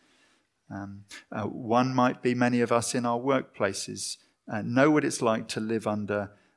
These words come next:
um, inclusion and diversity policies, which are increasingly restrictive of, of, of Christian, uh, liberties.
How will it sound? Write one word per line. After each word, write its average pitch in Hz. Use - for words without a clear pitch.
um, 107
inclusion 131
and 120
diversity 113
policies, 104
which 110
are 113
increasingly 104
restrictive 113
of, 101
of, 104
of -
Christian, 107
uh, 107
liberties. 107